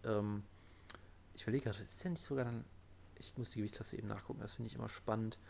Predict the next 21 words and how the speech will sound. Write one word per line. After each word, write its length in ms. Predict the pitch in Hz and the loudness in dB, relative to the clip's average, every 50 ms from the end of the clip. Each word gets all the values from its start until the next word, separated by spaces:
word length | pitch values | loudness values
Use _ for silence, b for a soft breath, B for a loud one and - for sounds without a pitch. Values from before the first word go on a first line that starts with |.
| - - - | -14 -14 -12
Das 100 | - - | -8 -8
ist 140 | 120 - - | -2 2 6
die 40 | 123 | 8
neue 340 | 127 120 120 123 143 147 131 | 10 12 12 12 12 12 12
Generation 540 | 127 120 120 113 113 110 - - - 127 123 | 12 12 12 12 10 8 8 10 10 12 12
der 100 | 120 110 | 12 12
Gracies, 440 | 107 107 107 113 - - 127 123 - | 12 12 12 12 12 8 4 4 4
damit 320 | 120 110 113 107 - - | 6 6 6 4 4 8
Holz 260 | 120 120 120 120 - | 10 10 10 10 8
Gracie 280 | - 117 110 110 - 110 | 8 8 8 8 8 6
ist 80 | 107 | 4
nämlich 200 | - 117 110 104 | 4 4 4 4
ein 120 | 104 104 107 | 4 4 6
Middleweight. 600 | 113 113 110 104 95 90 87 90 117 139 - - - - - - - - - - - - - - - - - | 8 8 8 8 6 6 8 8 8 6 6 2 -10 -14 -16 -16 -16 -16 -14 -14 -14 -14 -14 -14 -10 -4 2
Also 140 | - 101 | 4 4
es 180 | 95 - - - | 4 4 2 0
kann 300 | - - 117 127 135 135 - - | 2 4 4 6 4 4 0 0
eigentlich 360 | 117 113 113 113 113 104 - | 2 2 2 2 2 0 2
nur 120 | - 110 107 | 2 4 6
großartig 500 | 104 117 131 131 - 98 104 98 107 - | 8 8 8 8 6 4 2 2 2 4
werden. 280 | 101 101 139 175 226 | 4 4 6 4 2